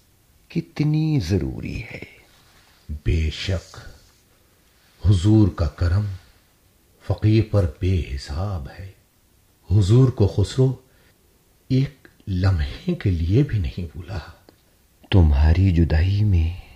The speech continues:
Speaker 1: सिर्फ हम ही उदास नहीं थे खुसरो।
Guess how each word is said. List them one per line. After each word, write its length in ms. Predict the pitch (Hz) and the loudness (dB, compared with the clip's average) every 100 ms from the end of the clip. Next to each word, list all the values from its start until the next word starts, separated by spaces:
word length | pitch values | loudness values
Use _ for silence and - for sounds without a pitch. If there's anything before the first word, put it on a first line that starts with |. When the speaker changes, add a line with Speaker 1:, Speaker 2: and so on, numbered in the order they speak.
| _ _ _ _ _ | _ _ _ _ _
Speaker 1:
सिर्फ 360 | - 160 160 - - - - _ _ - | -4 0 0 -4 -16 -20 -20 _ _ -4
हम 180 | 160 214 | 0 2
ही 140 | 190 | 2
उदास 600 | 139 104 85 78 78 - | 4 6 6 4 -2 -8
नहीं 360 | 69 80 80 117 | -6 -6 -4 -4
थे 120 | - | -2
खुसरो। 760 | 82 - - - - - 127 | -4 -6 -16 -12 -10 -10 -12